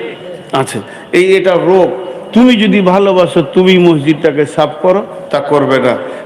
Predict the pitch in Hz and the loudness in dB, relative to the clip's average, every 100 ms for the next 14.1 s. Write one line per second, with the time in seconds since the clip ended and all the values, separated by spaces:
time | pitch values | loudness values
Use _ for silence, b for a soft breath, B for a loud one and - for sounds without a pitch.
0 | - 147 170 - 190 170 175 151 151 143 | 2 4 4 0 -4 -2 -2 0 0 0
1 | 131 - 113 B B B 156 165 202 202 | 0 -2 -10 B B B -6 -2 0 0
2 | 202 202 165 165 185 165 - 170 139 175 | -2 -4 -6 -2 -4 -4 -6 -6 0 2
3 | 185 185 165 175 165 170 165 170 147 151 | 2 0 -2 0 0 -2 -2 -2 2 2
4 | 139 135 170 - - - - - - - | 2 0 -4 -8 -14 -16 -18 -20 -20 -20
5 | - - - - - - - - 185 202 | -20 -20 -20 -18 -16 -16 -14 -2 0 0
6 | 196 - 208 214 214 - 220 208 196 156 | -2 -2 2 2 2 0 0 0 -4 -4
7 | 185 185 165 202 214 226 170 143 170 175 | -2 0 2 4 6 4 0 0 2 2
8 | 170 170 180 180 175 190 185 180 180 160 | 0 0 0 0 0 -2 -2 -2 0 2
9 | 156 143 107 98 - - - - - - | 4 2 -2 -8 -14 -18 -20 -20 -20 -20
10 | - - - - - 880 - - - - | -20 -18 -18 -18 -18 -18 -18 -20 -20 -20
11 | - - - 135 120 170 202 175 220 208 | -20 -20 -12 -8 0 2 2 0 0 0
12 | 196 196 196 185 160 123 - - - 156 | -2 0 -2 0 -2 -4 -12 -18 -10 -2
13 | 160 180 175 185 160 165 160 156 143 139 | 0 0 0 -2 0 -2 -2 -6 -4 -4